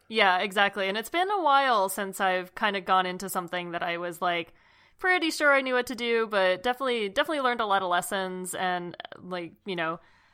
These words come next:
found out a lot of things about the company and how we do things and how to do consumer outreach and stuff. And so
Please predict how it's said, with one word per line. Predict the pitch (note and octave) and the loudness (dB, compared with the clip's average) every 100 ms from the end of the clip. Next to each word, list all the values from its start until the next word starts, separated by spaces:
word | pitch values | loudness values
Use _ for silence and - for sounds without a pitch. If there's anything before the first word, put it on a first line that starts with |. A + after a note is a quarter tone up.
| _ | _
found | - G#3+ G#3 | 4 4 6
out | G3 | 4
a | G3 | 6
lot | F3+ | 2
of | F#3 | 2
things | F#3 F3 F3 - | -4 -8 -10 -8
about | F3+ F3 E3+ E3+ E3+ E3+ - | -6 -4 -2 -2 -4 -6 -10
the | |
company | F#3+ C#4 C4+ C4 B3+ A#3 | -8 -8 -6 -6 -4 -4
and | F#3+ F3+ E3+ | -4 -6 -8
how | F3+ F#3 F#3 F3+ | -6 0 0 0
we | F3+ | -4
do | A#3 C4 | -8 -8
things | C4 A#3 A3 G#3 | -6 -8 -8 -10
and | G3 | -6
how | F#3 | -6
to | F3+ | -4
do | F#3 | -10
consumer | F#3 - G3+ G3 | -10 -10 -8 -2
outreach | F#3 - F#3 F3 F#3 | 0 -2 -4 -10 -14
and | E3+ | -10
stuff. | F3 E3+ - | -8 -8 -8
And | E3+ | -12
so | - F3+ E3+ E3+ | -6 -4 -4 -6